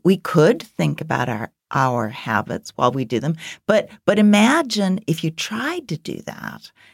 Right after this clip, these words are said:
it would just be totally overwhelming. You'd be constantly thinking all the time about what you're doing. Rituals are sort of small slices of behavior.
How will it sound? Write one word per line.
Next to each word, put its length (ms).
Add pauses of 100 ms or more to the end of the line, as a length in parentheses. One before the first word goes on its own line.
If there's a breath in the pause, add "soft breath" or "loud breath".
(120 soft breath)
it 100
would 200
just 280
be 120
totally 640
overwhelming. 880 (520)
You'd 280
be 80
constantly 800
thinking 640 (140)
all 200
the 120
time 460
about 320
what 240
you're 60
doing. 580 (760 loud breath)
Rituals 640
are 120
sort 260
of 140
small 540
slices 720
of 180
behavior. 880